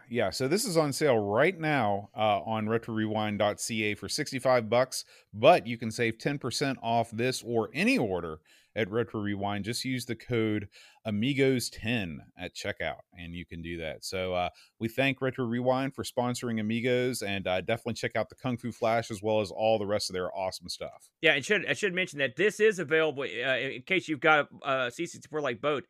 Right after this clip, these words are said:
Speaker 2: you can get pal or N T S C, the double.
Speaker 1: Yeah, yeah, yeah. All right, and with that, Aaron, we've concluded the Amiga news. So you can insert that lame segue that I had about the Hyperloop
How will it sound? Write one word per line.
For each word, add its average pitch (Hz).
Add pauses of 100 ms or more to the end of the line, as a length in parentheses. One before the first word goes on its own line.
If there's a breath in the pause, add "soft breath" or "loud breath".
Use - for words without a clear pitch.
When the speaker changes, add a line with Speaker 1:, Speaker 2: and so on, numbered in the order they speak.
(220)
Speaker 2:
you 147
can 147
get 147
pal 151
or 147
N 143
T 135
S 123
C, 117
the 120
double. 107 (220)
Speaker 1:
Yeah, 90 (200)
yeah, 85 (200)
yeah. 69 (920 soft breath)
All 131
right, 160 (180)
and 117
with 120
that, 151
Aaron, 110
we've 107
concluded 127
the 117
Amiga 123
news. 135 (480 soft breath)
So -
you 117
can 113
insert 139
that 113
lame 123
segue 131
that 123
I 113
had 123
about 110
the 92
Hyperloop 127